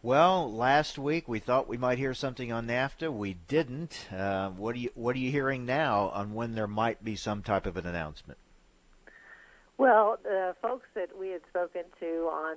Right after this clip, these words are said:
Speaker 2: nafta out of the White House had suggested that they were, like, eighty percent there, but apparently the other twenty percent didn't get done.
Speaker 1: <laughs>
Speaker 2: So they're meeting again this week and hammering out what seems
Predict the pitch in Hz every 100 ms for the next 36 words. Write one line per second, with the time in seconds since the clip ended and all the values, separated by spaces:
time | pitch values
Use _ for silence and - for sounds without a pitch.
0 | 160 156 156 - 156 151 147 147 151 147
1 | 139 143 151 - 147 147 147 156 147 _
2 | - 156 - 156 151 - 170 165 151 143
3 | - 165 160 151 143 151 - 143 139 -
4 | 139 139 110 - 156 147 - 175 165 160
5 | 151 156 151 - 165 156 - 151 - 147
6 | - 143 175 185 214 - - 156 151 156
7 | - - - 160 - - 180 170 165 170
8 | 175 175 180 196 196 180 170 165 165 160
9 | 156 - - 156 151 156 147 - - -
10 | - - 156 156 151 151 - 180 180 175
11 | 170 165 160 160 147 135 - 151